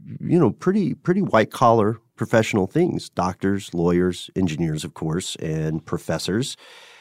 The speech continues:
which is strange because they were dedicating their free time to this study of unidentified phenomenon or objects.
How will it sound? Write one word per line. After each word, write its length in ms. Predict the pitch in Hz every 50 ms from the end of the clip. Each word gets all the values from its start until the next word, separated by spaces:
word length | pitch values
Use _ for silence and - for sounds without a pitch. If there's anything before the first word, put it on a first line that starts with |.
| _ _ _ _ _ _ _ _ _ _
which 240 | - 127 139 - 127
is 100 | 131 -
strange 540 | - - - 175 180 175 170 170 151 - -
because 560 | 110 107 - 117 104 101 95 85 - - - -
they 180 | 107 113 120
were 280 | 113 107 113 101 95 87
dedicating 960 | 78 - 110 110 110 117 117 - 107 101 90 85 85 87 85 80 82 - - - -
their 280 | 64 82 87 85 82 78
free 340 | - - - 156 185 190
time 480 | 170 - 101 78 73 76 73 76 78 - - _ _ _ _ _ -
to 200 | - 90 87 82
this 180 | 78 87 82
study 540 | - - - 101 87 82 80 80 87 104 - - -
of 320 | 82 78 78 78 76 76 - -
unidentified 920 | 90 85 80 80 80 73 - 80 80 78 - - 78 78 78 78 - -
phenomenon 600 | - - 85 82 - - 78 76 - 151 73 71
or 100 | 71 76
objects. 580 | 90 104 107 - - - 82 80 - - -